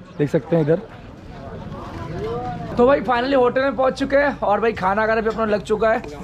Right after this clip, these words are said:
और चाचा जी अपने साथ में, इनका मतलब चावल खाने का इच्छा नहीं, रोटी ही खाएंगे। तो रोटी फिलहाल आटा वगैरह सान रहे हैं, तो रोटी बनने में थोड़ा time लगेगा। तो भाई अपना खाना लग चुका है, ये देख सकते हैं। तो चलिए,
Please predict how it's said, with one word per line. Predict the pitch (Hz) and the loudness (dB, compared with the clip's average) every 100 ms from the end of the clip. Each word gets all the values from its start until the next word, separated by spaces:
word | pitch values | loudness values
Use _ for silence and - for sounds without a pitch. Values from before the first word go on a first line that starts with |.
| - | -2
और | 175 190 | 2 4
चाचा | 226 208 | 4 4
जी | 233 | 4
अपने | 240 214 240 | 2 2 2
साथ | 233 220 | 2 2
में, | 233 240 | 2 4
इनका | 220 214 247 240 240 240 131 | 4 4 4 6 6 2 0
मतलब | 208 220 | 0 0
चावल | 175 214 220 233 | 2 4 4 4
खाने | 214 220 | 2 2
का | |
इच्छा | 214 180 208 | 2 2 2
नहीं, | 214 220 | 4 6
रोटी | 202 202 | 4 6
ही | 214 | 4
खाएंगे। | 202 196 202 | 4 2 0
तो | 226 | 2
रोटी | 202 180 202 | 2 2 0
फिलहाल | 180 190 190 | 2 2 2
आटा | 170 190 | 2 2
वगैरह | 180 180 | 2 2
सान | 170 175 | 2 2
रहे | 208 240 | 2 2
हैं, | 131 - - - - - | -2 -8 -16 -16 -6 2
तो | |
रोटी | 180 180 208 | 4 6 4
बनने | 208 | 2
में | 202 | 2
थोड़ा | 208 - | 2 2
time | 190 196 | 0 2
लगेगा। | 190 214 | 2 2
तो | 226 | 2
भाई | 214 | 4
अपना | 214 214 214 | 2 0 -4
खाना | 170 196 | -2 -2
लग | 190 175 | 0 0
चुका | 185 190 | 0 0
है, | 202 - - - - - - - | 0 -2 -12 -14 -12 -12 -10 2
ये | 156 | 4
देख | 170 156 | 4 2
सकते | 160 - | -2 0
हैं। | 170 233 - - - - - - - - 392 - 466 453 - | 0 -2 -10 -14 -14 -12 -12 -12 -10 -6 -6 -4 -2 -2 0
तो | 151 | 2
चलिए, | 208 233 | 4 4